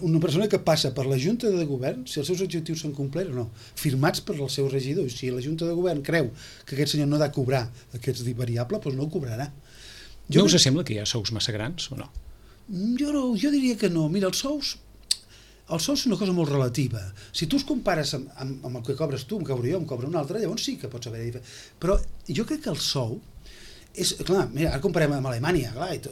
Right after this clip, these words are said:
Speaker 1: tots diem, "Ostres, ostres, vacances", sí, però, clar, es cobren tres vegades més. I dius, "Poder que treballen més?" No ho sé, és que no ho sé, si és que treballen més o rendeixen més.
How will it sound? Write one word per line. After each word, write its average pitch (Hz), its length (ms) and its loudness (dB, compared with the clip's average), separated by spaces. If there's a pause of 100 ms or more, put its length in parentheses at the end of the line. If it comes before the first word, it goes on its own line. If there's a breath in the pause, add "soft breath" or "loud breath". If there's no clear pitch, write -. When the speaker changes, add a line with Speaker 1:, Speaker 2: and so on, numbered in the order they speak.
Speaker 1:
tots 135 160 -6
diem, 143 240 -2
"Ostres, 190 400 2
ostres, 165 240 0
vacances", 160 420 2
sí, 156 140 -4
però, 196 160 -2
clar, 156 140 -2
es - 100 -2
cobren 226 240 2
tres 143 180 0
vegades 123 400 2
més. 202 200 -2 (260 loud breath)
I 147 80 0
dius, 143 160 0
"Poder 151 180 2
que 208 80 0
treballen 185 380 4
més?" 185 240 -4
No 170 300 -4
ho - 40 -6
sé, 127 220 -8 (500 soft breath)
és 151 80 -6
que 151 140 -2
no 151 80 0
ho 139 80 -2
sé, - 240 -6 (180)
si 160 140 -4
és 156 80 -2
que 147 100 -2
treballen 135 460 0
més 160 240 -2 (240 loud breath)
o 151 100 0
rendeixen 143 480 0
més. 113 220 -6